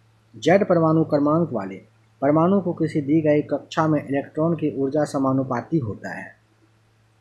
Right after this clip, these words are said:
ऑप्शन नंबर बी राइट आंसर, जेड स्क्वायर के होता है। थर्टी फ़ोर, यहाँ पे आपको मैच करना है। हड़प्पा जो है ना, याद रखिएगा कि रावी नदी के तट पर स्थित है। कालीबंगा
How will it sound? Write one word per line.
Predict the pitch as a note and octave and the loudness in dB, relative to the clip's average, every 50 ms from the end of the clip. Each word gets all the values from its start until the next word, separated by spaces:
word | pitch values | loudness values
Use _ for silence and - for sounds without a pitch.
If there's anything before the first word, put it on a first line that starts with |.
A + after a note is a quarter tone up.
| _ _ _ _ _ _ _ _ _ _ _ _ _ _ _ - | _ _ _ _ _ _ _ _ _ _ _ _ _ _ _ 0
ऑप्शन | C#3+ D3+ D3 - - D3+ C#3+ | 2 2 2 2 0 0 2
नंबर | C#3+ C#3 C3+ C3 | 2 2 0 0
बी | B2 C3+ C#3 | 2 2 2
राइट | C#3 C3 C3+ C3+ C3 C3+ | 2 2 2 2 0 0
आंसर, | C3+ C3+ C3+ C3 F#3+ G#3+ B3+ B3 - - _ _ _ - | -2 -4 -2 0 0 0 0 -2 -6 -14 _ _ _ -4
जेड | A2+ B2+ C3 B2+ B2 A#2 | 0 0 2 2 0 -2
स्क्वायर | - - - A#2+ A2+ G#2 | -4 -4 -4 -2 -2 -2
के | - - E3+ | -2 -2 -4
होता | C3+ G#2 F#2+ - - G2 F#2 | -2 -4 -6 -10 -12 -12 -12
है। | F#2 - - - - - _ _ _ _ _ _ _ _ _ _ _ _ _ _ _ _ _ _ _ _ - C#3 | -12 -14 -16 -18 -20 -20 _ _ _ _ _ _ _ _ _ _ _ _ _ _ _ _ _ _ _ _ -10 -8
थर्टी | C3 - - D#3 | -6 -4 -4 -4
फ़ोर, | D3+ - - C3 A2+ G#2+ G2+ - - - _ _ _ _ _ _ _ _ _ _ _ _ _ _ _ _ _ _ _ _ _ _ _ _ _ _ - D#3 | -4 -4 -4 -4 -2 -4 -6 -10 -16 -20 _ _ _ _ _ _ _ _ _ _ _ _ _ _ _ _ _ _ _ _ _ _ _ _ _ _ -6 -2
यहाँ | F#3 G#3+ A#3 | 0 0 2
पे | A3+ G#3 | 4 4
आपको | G3 F#3 F#3 - - G3+ | 4 2 2 2 0 0
मैच | F3 C#3+ C3 C3 C3+ - | 0 0 0 -2 -4 -4
करना | - E3 D#3+ D#3+ D#3 D#3+ | -4 -2 -2 -2 -2 -4
है। | D3+ F3 G#3 - - _ _ _ _ - | -4 -6 -8 -12 -14 _ _ _ _ -8
हड़प्पा | - C3+ D3+ E3 D#3+ - - - G#3+ A3+ | -4 0 2 2 2 0 0 0 2 2
जो | G#3+ A3 G#3 | 2 2 0
है | G3+ A3 | 0 0
ना, | F#3 G3+ | 0 0
याद | G#3+ D3+ C#3+ C3+ B2+ B2 | 0 2 0 0 0 0
रखिएगा | B2+ - - C3+ C#3 D#3+ | -2 -2 -2 -2 -2 -2
कि | D#3+ - D3+ | 0 0 0
रावी | B2+ B2 A#2 B2+ C#3+ D3+ | 0 0 2 2 2 2
नदी | C#3+ C3+ B2+ B2 A#2 | 2 2 0 0 -2
के | B2 B2+ | -2 -4
तट | A#2+ - B2 A2 - - | -2 -2 -4 -4 -2 0
पर | F#3 F#3+ - - | -2 -2 -2 -6
स्थित | - - _ - G#2 F#2+ - A#2 | -14 -18 _ -16 -16 -14 -12 -14
है। | C3 E3 - _ _ - _ _ _ _ _ - | -14 -14 -16 _ _ -20 _ _ _ _ _ -4
कालीबंगा | C#3+ C3+ D3 E3+ G3 F#3 C#3 A#2 G#2+ G#2 G2+ A#2 D#3+ G3+ - | 0 2 4 4 4 4 2 0 -4 -4 -4 -6 -6 -8 -10